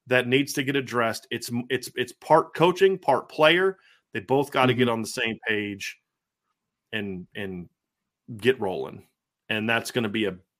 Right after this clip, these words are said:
Speaker 1: big, big key to this game. And important, not just for the future, Ryan, but again, this is a very important key for this game as well.
Speaker 2: Yep. I mean, and when you, when you think of,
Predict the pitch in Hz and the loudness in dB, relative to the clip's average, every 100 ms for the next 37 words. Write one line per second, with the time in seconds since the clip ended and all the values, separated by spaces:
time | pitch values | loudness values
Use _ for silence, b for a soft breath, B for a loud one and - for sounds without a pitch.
0 | _ _ _ - 139 - 127 113 - 113 | _ _ _ 2 4 4 2 2 0 -4
1 | 98 90 - - 62 - - _ _ - | -2 -4 -8 -10 -12 -14 -20 _ _ 4
2 | 139 151 151 139 180 156 143 185 156 - | 6 8 6 6 8 8 6 4 2 0
3 | 147 131 - 165 196 131 117 113 113 - | 2 2 2 0 2 4 4 4 2 0
4 | 120 165 110 - b b b _ _ 233 | 4 4 4 -4 b b b _ _ 2
5 | 170 208 214 143 156 143 143 156 127 - | 2 4 4 6 4 2 0 0 0 -4
6 | 139 131 110 123 - 110 95 90 98 139 | -6 -4 -2 -2 -2 -4 -4 -8 -6 -6
7 | - _ _ _ _ _ _ _ _ - | -8 _ _ _ _ _ _ _ _ -8
8 | 123 143 _ _ 139 156 170 165 175 202 | -6 -6 _ _ 2 6 8 8 6 6
9 | 214 - 160 180 196 202 202 185 180 170 | 4 2 0 0 0 0 0 2 4 4
10 | 151 127 | 2 -4